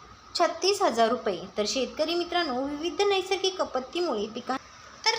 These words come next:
शेतकरी मित्रांनो, पीक विमा आता वाटप सुरू झालेला आहे. म्हणजेच आता छत्तीस हजार रुपये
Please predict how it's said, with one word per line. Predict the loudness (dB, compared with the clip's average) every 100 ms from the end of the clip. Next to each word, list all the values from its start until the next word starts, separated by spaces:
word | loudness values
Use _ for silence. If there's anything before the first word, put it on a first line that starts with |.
| 0
शेतकरी | 2 2 2 2 2
मित्रांनो, | 2 2 2 2 -2
पीक | -2 0 0 0
विमा | 0 4
आता | 4 4 4
वाटप | 4 2 -2
सुरू | -2 -2
झालेला | 0 0 2
आहे. | 2 2 -4 -4
म्हणजेच | 0 2 2 0
आता | 0 4 4 4 2
छत्तीस | 0 0 -2 0 2
हजार | 2 2 0
रुपये | 0 0 2 2